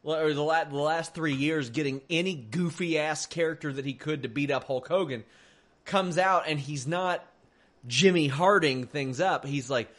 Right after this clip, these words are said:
"Get the fuck back there! Oh my God, they're tearing shit up!" That, that was way better. But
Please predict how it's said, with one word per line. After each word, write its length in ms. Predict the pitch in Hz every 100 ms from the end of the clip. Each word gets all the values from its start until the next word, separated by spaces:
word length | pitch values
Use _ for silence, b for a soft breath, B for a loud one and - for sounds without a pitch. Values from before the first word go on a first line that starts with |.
| b b _
"Get 160 | - 480
the 60 | 453
fuck 320 | 494 480 480
back 280 | 494 494 494
there! 400 | 466 453 403 - -
Oh 120 | 480 480
my 300 | 480 494 494
God, 180 | 453
they're 80 | 427
tearing 300 | 427 494 466
shit 140 | 440 523 523 523 427
up!" 840 | - - _ _ _ - _ 143 _ _ _ _ _ -
That, 240 | 165 165
that 140 | 196 247
was 200 | 165 131
way 180 | 135
better. 360 | 107 98 80 64 _ _ _
But 240 | 127 131